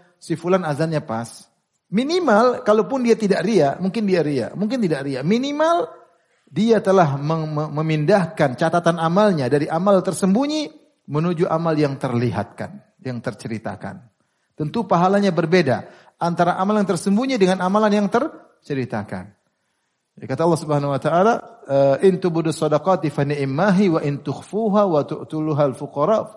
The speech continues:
fa huwa khairul lakum." Kalau kalian bersedekah, kalian perlihatkan, kalau kalian ikhlas tidak jadi masalah, itu baik. Tapi kalau kalian sembunyikan, maka itu lebih apa?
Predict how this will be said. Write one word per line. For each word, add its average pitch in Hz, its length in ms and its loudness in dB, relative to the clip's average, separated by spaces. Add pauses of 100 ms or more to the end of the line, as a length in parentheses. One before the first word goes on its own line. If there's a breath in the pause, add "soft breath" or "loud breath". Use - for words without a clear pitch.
(420 soft breath)
fa 151 80 -6
huwa 139 160 0
khairul 120 320 -4
lakum." 107 400 -8 (880)
Kalau 151 240 -2
kalian 160 400 0
bersedekah, 127 640 -4
kalian 143 240 -4
perlihatkan, 131 640 -4
kalau 117 160 -6
kalian 120 240 -10
ikhlas 160 320 -6
tidak 120 160 -6
jadi 139 160 -6
masalah, 135 320 -6
itu 143 160 -8
baik. - 560 -6
Tapi 151 160 -4
kalau 180 240 0
kalian 240 180 4
sembunyikan, 214 840 2
maka 175 240 0
itu 196 160 2
lebih 170 240 4
apa? - 400 -6